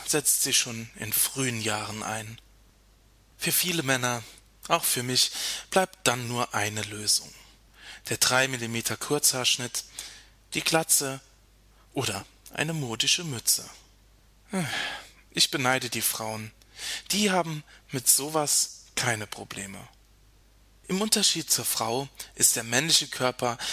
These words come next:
mit mehr Terminalhaaren bedeckt. Terminalhaare sind die Haare eines erwachsenen Menschen, die sich erst nach der Pubertät herausbilden.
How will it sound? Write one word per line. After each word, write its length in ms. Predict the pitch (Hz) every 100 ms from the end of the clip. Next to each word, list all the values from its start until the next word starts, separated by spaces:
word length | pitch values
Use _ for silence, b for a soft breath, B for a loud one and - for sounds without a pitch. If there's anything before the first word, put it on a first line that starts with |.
| B
mit 260 | 151 143 -
mehr 360 | 117 120 120 117
Terminalhaaren 960 | - 113 113 113 110 104 107 107 107
bedeckt. 520 | 110 - 104 - - - - - - - - - -
Terminalhaare 640 | - 107 104 127 135 147 147 B B B
sind 480 | - - 143 135 - B B -
die 240 | 127 113 104
Haare 420 | 117 120 131 147
eines 280 | 117 113 -
erwachsenen 560 | 107 117 - - 113
Menschen, 480 | 113 131 - 165 160 B B B
die 80 | 185
sich 280 | 180 190 -
erst 520 | 120 135 - - -
nach 200 | 123 120
der 120 | -
Pubertät 680 | 131 139 151 - - 117 -
herausbilden. 920 | 113 110 107 - - 120 113 117 117